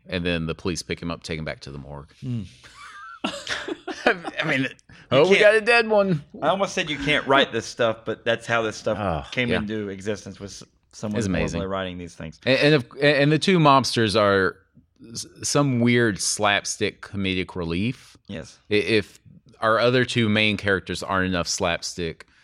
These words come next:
Speaker 1: humor with Bernie, then they add these other two. A lot of crawling around on the floors, a lot of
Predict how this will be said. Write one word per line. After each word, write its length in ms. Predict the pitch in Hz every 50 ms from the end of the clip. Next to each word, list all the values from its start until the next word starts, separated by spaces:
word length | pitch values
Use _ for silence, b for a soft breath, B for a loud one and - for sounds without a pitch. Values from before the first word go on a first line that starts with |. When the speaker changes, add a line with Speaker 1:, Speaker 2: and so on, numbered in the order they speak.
| b b b b b b _ - - _
Speaker 1:
humor 500 | - - - 104 101 92 90 87 87 85
with 180 | 85 85 85 -
Bernie, 640 | 107 101 107 101 104 101 92 78 71 76 82 85 b b b b b b b _ -
then 220 | 80 90 87 85
they 160 | 85 82 82
add 200 | 80 78 78 71
these 160 | 71 78 71 73
other 200 | 78 71 73 78
two. 340 | - - - 80 80 82 82 -
A 40 |
lot 120 | 110 131 131
of 60 | 113
crawling 340 | - - 113 113 117 113 107
around 260 | 101 98 98 101 101
on 80 | 101 95
the 80 | 90
floors, 580 | - - - 90 90 90 90 92 90 90 87 80
a 60 | 90
lot 200 | 87 85 85 82
of 200 | 78 76 57 -